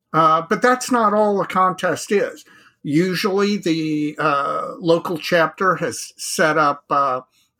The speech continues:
tours of mu-, local museums, uh, with, uh, hobby relation, like, uh, uh, in Vegas, there's, of course, Nellis Air Force Base, and they're gonna try and get,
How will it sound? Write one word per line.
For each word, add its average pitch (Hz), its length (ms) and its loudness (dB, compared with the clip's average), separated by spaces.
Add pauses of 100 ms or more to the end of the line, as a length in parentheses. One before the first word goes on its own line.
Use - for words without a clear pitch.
(120)
tours 196 800 2
of 143 200 0
mu-, 156 240 -2
local 156 380 0
museums, 165 1000 -2
uh, 131 440 0 (560)
with, 147 300 0
uh, 131 400 0 (380)
hobby 165 380 2
relation, 156 680 0
like, 139 300 0 (140)
uh, 151 320 -6 (460)
uh, 143 300 -10 (100)
in 147 160 2
Vegas, 165 720 0 (120)
there's, 139 260 0
of 143 100 -8
course, 156 320 0
Nellis 143 420 0
Air 147 180 2
Force 160 340 -2
Base, 151 420 -2
and 143 120 -8
they're 143 100 -6
gonna 135 220 -6
try 139 320 0
and 127 180 -8
get, 143 240 -2